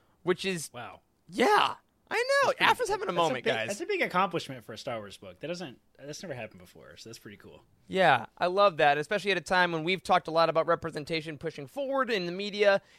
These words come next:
Speaker 1: It's cool to see that it's also really, really good content. On the other hand, y'all, that's good news. Um, we got a little delay this week announced in Star Wars Bookland. Um,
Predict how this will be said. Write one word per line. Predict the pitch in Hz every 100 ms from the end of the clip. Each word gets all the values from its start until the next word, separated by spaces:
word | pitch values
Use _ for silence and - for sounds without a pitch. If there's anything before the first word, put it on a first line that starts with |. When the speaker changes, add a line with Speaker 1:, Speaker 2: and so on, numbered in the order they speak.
| -
Speaker 1:
It's | -
cool | 185 180
to | 170
see | 180
that | 165 165
it's | 156 -
also | 180 180 165
really, | 143 151 170 156 135
really | 147 151 135
good | 127 170 156
content. | - 160 147 139 135 104 - - - - - - _ _ _ _ _ _ _ -
On | 175
the | 196
other | 277 220
hand, | 170 151 143
y'all, | 139 131 143 185 _ _ _ _ _ _ _ _ -
that's | 180 208
good | 160 226 165
news. | 131 120 170 - _ _ _ _ _ _ 277
Um, | 320 349 359
we | 359 - 440 539
got | 622
a | 659 523
little | 466 -
delay | 254 180 170 175
this | 175 185 160
week | 185 330 - - -
announced | 196 202 208 247 220
in | 226
Star | - 226 240
Wars | 233 220
Bookland. | 147 226 240 240 262 370 403 - _ _ _ _ _ - -
Um, | 226 247 233